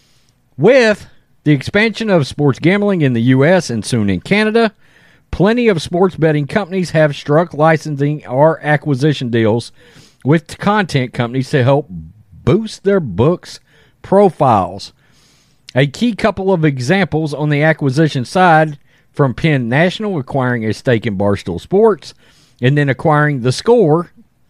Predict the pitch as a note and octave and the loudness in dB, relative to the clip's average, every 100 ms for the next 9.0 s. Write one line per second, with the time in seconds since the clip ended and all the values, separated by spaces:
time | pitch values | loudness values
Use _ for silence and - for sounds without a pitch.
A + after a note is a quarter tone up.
0 | _ _ _ _ _ - B2+ E3 E3+ D#3 | _ _ _ _ _ -2 2 4 2 2
1 | F3 E3 E3+ F3+ - G#3+ A3+ G3+ G3+ - | 0 0 0 0 -2 -2 -2 0 -4 0
2 | E3+ E3+ E3 D#3 D#3+ C#3+ C#3+ C#3 C3 A2+ | 0 0 -2 -4 -2 0 0 0 -2 -2
3 | A#2+ D3+ G#3+ G3 D3+ B2 - G#3 F#3 D#3+ | 0 2 4 2 0 -4 0 2 2 0
4 | C3 C3+ E3 D3 B2+ G#2 A#2 F3 G#3+ E3 | 0 2 2 0 -2 -4 -2 0 0 -2
5 | B2 B2+ C#3 - A#2+ A#2 D#3+ E3 C3 - | 0 0 0 -2 -4 -2 -4 -2 -2 -4
6 | D3 D3+ E3 - - _ _ _ _ - | -2 -2 -2 -10 -20 _ _ _ _ -10
7 | F#2+ A#2+ F3+ F#3+ F3 D3+ G3+ G#3+ G3 A#2 | 0 2 2 0 -2 -2 0 0 0 -2
8 | B2 G2+ - B2 A#2+ A2 A2 A#2 D3 - | -2 -2 -8 -2 0 0 2 0 0 -8